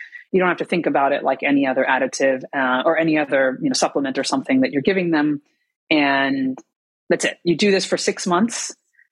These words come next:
and then that's it. That's the window in which the immune system decides whether or not to have food allergies. And so if what you're doing is basically training tolerance by feeding the baby these proteins in this exact window, their body,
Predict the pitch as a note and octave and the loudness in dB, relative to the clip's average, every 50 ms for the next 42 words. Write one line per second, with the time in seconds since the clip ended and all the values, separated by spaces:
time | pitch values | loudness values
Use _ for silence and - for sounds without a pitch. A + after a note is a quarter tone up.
0 | _ _ E3+ E3 E3 D#3+ D#3 D#3 D3+ D3+ D3+ D3+ D3+ D3 - - F3+ E3 - - | _ _ 0 0 2 2 2 2 2 0 0 -2 -4 -6 -4 -2 -2 -2 0 0
1 | F#3+ - - E3 F3 F3 - - G#3+ F#3+ F#3 G#3+ G#3 F#3 D#3+ C#3+ C3+ C3+ C3+ C3+ | -2 0 0 -2 -2 -2 -2 -2 0 2 2 2 2 2 2 0 0 -2 -2 -4
2 | C#3 - - D#3 C#3+ C#3+ C#3+ D3 C#3+ - C3 - - C#3 C3+ B2+ B2 - D#3+ C#3+ | -4 -4 -2 -2 0 2 2 0 0 -2 -4 -2 -2 -2 -2 -2 0 0 0 0
3 | C3 B2 C3 B2+ C#3 C#3 C3+ C3 C3+ C3 B2 B2 B2 - - - A#2+ - A#2 - | 0 -2 -2 0 0 0 0 0 -2 -6 -8 -10 -12 -12 -12 -10 -6 -6 -6 -2
4 | - D#3 B2 A2+ - - - C3 - - - - - - - _ _ _ _ _ | -2 -2 -2 -2 -4 -8 -8 -8 -8 -8 -8 -8 -10 -10 -10 _ _ _ _ _
5 | - C#3 C3+ C3 - C3+ A#2 D#3 D#3 - - - - - _ _ _ _ - F3 | -2 -2 0 0 0 0 2 0 0 -2 -6 -10 -16 -18 _ _ _ _ -2 0
6 | E3+ F3 E3+ D#3 F3 G3 G#3 G3+ F#3 F3 D3+ D3 D#3 D#3+ D3+ - D#3+ D3 C#3+ - | 2 2 0 2 2 2 2 4 2 2 0 0 0 -2 -2 0 -2 -2 -2 -2
7 | - - D3+ D3 C#3 C#3 B2+ - - C#3+ C3 B2+ B2 - - - - - C3+ B2+ | -2 0 0 0 0 -2 -4 -2 -2 0 0 -2 -4 -10 -14 -16 -6 -4 -4 -4
8 | - - - G3+ G3 F3+ F#3 F3+ E3 D3+ - D3+ D3 C#3+ D3 D3 C#3+ C#3 - - | -4 -2 0 0 2 2 2 2 0 0 2 0 2 0 0 0 -2 -4 -4 -4
9 | - C#3+ C#3+ - - F#3+ F3+ E3 C#3 C#3 C#3 B2+ - C#3+ C3+ D3 B2+ C#3+ C3+ C3 | -2 -2 -2 0 0 0 0 2 2 0 0 0 0 -2 -2 0 0 0 0 0
10 | - - - C#3+ C3+ C#3+ C#3+ D#3+ F3 G3 G3+ - - - - - - - - E3+ | -2 -4 -2 0 2 2 4 2 2 0 0 -4 -8 -18 -18 -20 -18 -4 -2 -2
11 | D#3 D#3 D#3 D#3+ D#3+ D#3 D3+ D3+ C#3+ D3 - | 2 2 2 2 2 0 0 -2 -2 -4 -8